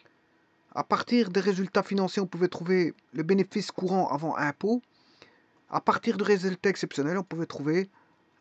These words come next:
euh, les bénéfices de l'exercice avant impôt. Et vous aurez compris que maintenant, euh, on va, va intervenir, euh, la notion, euh, d'impôt, de, d'impôt et le calcul, euh, euh, bien sûr, euh, des résultats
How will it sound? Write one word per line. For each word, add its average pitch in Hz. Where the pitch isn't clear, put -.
euh, 139
les 147
bénéfices 190
de 180
l'exercice 170
avant 156
impôt. 123
Et 117
vous 147
aurez 160
compris 165
que 185
maintenant, 175
euh, 190
on 165
va, 165
va 170
intervenir, 175
euh, 117
la 139
notion, 180
euh, 113
d'impôt, 180
de, 123
d'impôt 165
et 156
le 156
calcul, 170
euh, 120
euh, 76
bien 113
sûr, 160
euh, 113
des 143
résultats 156